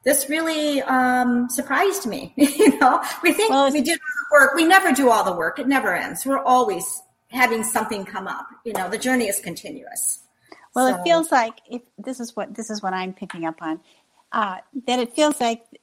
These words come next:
Speaker 2: that this is being shown to you or you're being cleared of
Speaker 1: Yes.
Speaker 2: this simply
Speaker 1: To help
Speaker 2: because, to help the collective, because the collective has been enslaved and imprisoned.
Speaker 1: Exactly.
Speaker 2: And
Speaker 1: Exactly. You got it. Yeah.
Speaker 2: so th-, that's
Speaker 1: And
Speaker 2: what
Speaker 1: what
Speaker 2: I'm
Speaker 1: were you
Speaker 2: seeing.
Speaker 1: saying?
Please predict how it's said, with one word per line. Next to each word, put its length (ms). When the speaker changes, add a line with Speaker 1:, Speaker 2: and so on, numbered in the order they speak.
Speaker 2:
that 220
this 260
is 100
being 200
shown 300
to 120
you 260
or 200
you're 160
being 180
cleared 280
of 100
Speaker 1:
Yes. 420
Speaker 2:
this 140
simply 280
Speaker 1:
To 60
help 140
Speaker 2:
because, 360
to 100
help 240
the 80
collective, 680
because 240
the 120
collective 520
has 260
been 120
enslaved 760
and 100
imprisoned. 480
Speaker 1:
Exactly. 500
Speaker 2:
And 120
Speaker 1:
Exactly. 320
You 100
got 260
it. 240
Yeah. 320
Speaker 2:
so 120
th-, 140
that's 200
Speaker 1:
And 60
Speaker 2:
what 80
Speaker 1:
what 60
Speaker 2:
I'm 60
Speaker 1:
were 60
you 80
Speaker 2:
seeing. 240
Speaker 1:
saying? 320